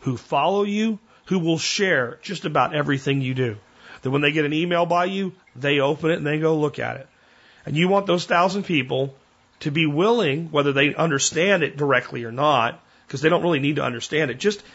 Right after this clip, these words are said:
in practice, if we aggregate and average them out, they'll all spend one day's salary a year on you.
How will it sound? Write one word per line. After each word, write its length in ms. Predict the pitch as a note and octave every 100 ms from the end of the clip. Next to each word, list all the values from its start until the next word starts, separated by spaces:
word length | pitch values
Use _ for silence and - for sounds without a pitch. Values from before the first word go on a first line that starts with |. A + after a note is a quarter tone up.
| - _ -
in 180 | A3
practice, 560 | G#3+ G3 C3 B2+ D3+ D#3
if 120 | C#3
we 120 | C#3
aggregate 480 | C#3+ C#3+ E3 D#3+ E3
and 80 | D3
average 320 | B2+ C#3 D3
them 140 | D#3+ C#3
out, 280 | A#2+ B2+ - - -
they'll 180 | - G#3+
all 180 | G3+ E3+
spend 360 | - F#3 E3+ C3+
one 420 | B2 C3+ F3 F#3
day's 480 | C#3+ B2+ C3+ - -
salary 460 | C#3+ A#2+ A#2+ C3+
a 40 | F#3
year 240 | G#3+ A3+
on 160 | C3 B2+
you. 140 | B2+